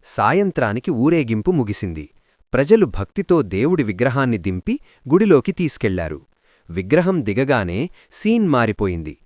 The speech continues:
భీముడి మీద ఉన్న పట్టువస్త్రాలు తీసేశారు. ఎవరూ దండం పెట్టలేదు, ఎవరూ పూజలు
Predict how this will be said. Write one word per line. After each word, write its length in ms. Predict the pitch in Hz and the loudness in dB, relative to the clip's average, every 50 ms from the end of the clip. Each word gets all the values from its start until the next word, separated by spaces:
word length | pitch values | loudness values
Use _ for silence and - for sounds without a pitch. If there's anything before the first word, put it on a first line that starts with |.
| _ _ _ _ _ - | _ _ _ _ _ -12
భీముడి 440 | 80 - - - - 180 185 170 165 | -6 -4 0 2 2 4 4 4 4
మీద 240 | 151 143 135 120 120 | 4 2 2 2 2
ఉన్న 280 | 110 110 107 104 101 | 2 0 0 0 -2
పట్టువస్త్రాలు 800 | - - 107 98 - - 175 170 147 - - - 113 104 101 110 | -2 -2 -4 -4 -2 0 0 0 0 -2 -2 -2 -2 0 0 -2
తీసేశారు. 720 | 123 - 196 196 - - 139 110 - 98 82 76 71 64 _ _ _ _ _ _ _ _ - | -4 -4 -4 -2 0 0 -2 -2 -2 -4 -4 -6 -8 -12 _ _ _ _ _ _ _ _ -14
ఎవరూ 440 | 80 78 82 85 85 104 131 170 208 | -8 -6 -4 -2 0 2 4 4 4
దండం 380 | 208 160 156 151 165 180 190 190 | 4 2 2 2 2 2 0 0
పెట్టలేదు, 640 | 165 - 151 - - 135 127 120 110 110 107 107 - - _ _ _ _ - | 0 -2 -2 0 0 0 0 0 0 0 -4 -6 -6 -12 _ _ _ _ -4
ఎవరూ 440 | 151 160 175 180 196 214 233 254 269 | 4 6 6 8 8 8 6 4 2
పూజలు 480 | - - 160 151 139 139 139 131 123 | 2 2 2 2 4 4 4 2 2